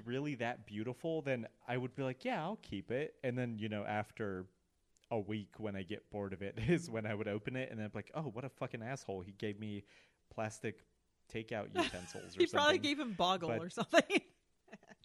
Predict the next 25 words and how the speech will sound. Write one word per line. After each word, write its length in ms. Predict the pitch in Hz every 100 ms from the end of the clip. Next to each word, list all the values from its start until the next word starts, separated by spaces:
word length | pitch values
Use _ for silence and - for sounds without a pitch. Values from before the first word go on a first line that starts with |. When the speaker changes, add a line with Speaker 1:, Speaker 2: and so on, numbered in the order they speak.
| -
Speaker 1:
Yeah. 380 | 131 120 107 98 - _
They 60 | -
said 140 | -
I 0 |
was 80 | 208
gonna 160 | - 190
get 180 | 165 110 - _ _ _ -
good 200 | 143 107
gifts, 280 | 147 143 - - -
and 40 | 120
then 40 |
someone 200 | 113 147 151
gives 180 | 147
me 120 | 131 95 -
Boggle. 460 | 247 - - - 277 - 269
Speaker 2:
<laughs> 280 | - 285
Speaker 1:
Uh, 280 | 110 104 104 - - _ _ _ _ _ - 113 -
<laughs> 60 | 135 131 - -
but 280 | 131 123 - - - _ _ - - _ _ _ _ 151
I 60 |
think, 320 | 156 233 220 - _ _ _ _ _ _ _ _ _ _ _ _ _ _ - 147
yeah, 280 | 190 131 -
I, 100 | 143 147
I, 120 | 151
I'm, 160 | 147 151